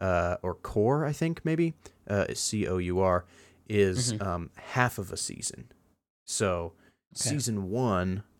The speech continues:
Speaker 1: part two, Cour two, is happening right now for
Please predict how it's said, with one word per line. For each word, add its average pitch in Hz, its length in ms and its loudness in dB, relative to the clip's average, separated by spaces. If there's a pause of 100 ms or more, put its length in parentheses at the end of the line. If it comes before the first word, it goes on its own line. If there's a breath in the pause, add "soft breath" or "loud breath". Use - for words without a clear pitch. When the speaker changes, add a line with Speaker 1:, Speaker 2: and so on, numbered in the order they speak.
(240)
Speaker 1:
part - 400 2
two, 90 520 2 (260)
Cour 101 420 2
two, 92 560 0 (500 loud breath)
is 101 140 -6
happening 92 360 -4
right 87 180 -6
now 87 380 -4
for 87 420 -2